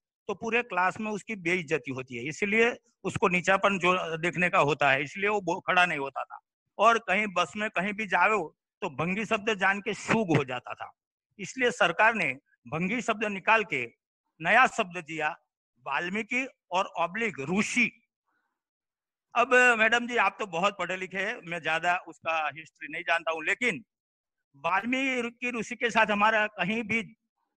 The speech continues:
क्या बोलता है, अ, नाता निकलता नहीं है, लेकिन महाभारत में जो ऋषि शब्द हमको दिया गया है,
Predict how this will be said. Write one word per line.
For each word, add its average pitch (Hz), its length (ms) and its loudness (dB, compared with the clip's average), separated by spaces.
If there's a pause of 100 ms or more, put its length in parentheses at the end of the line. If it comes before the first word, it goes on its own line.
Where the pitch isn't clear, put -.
(120)
क्या 180 340 0
बोलता 185 240 2
है, 160 220 4
अ, 143 160 -10 (1700)
नाता 196 340 6
निकलता 190 440 4
नहीं 196 180 2
है, 190 60 0
लेकिन 220 480 0 (560)
महाभारत 240 680 4
में 285 280 -6 (600)
जो 208 160 -4 (140)
ऋषि 269 240 -4
शब्द 254 260 0
हमको 214 280 -2
दिया 151 240 -10
गया 123 240 -10
है, 147 240 -12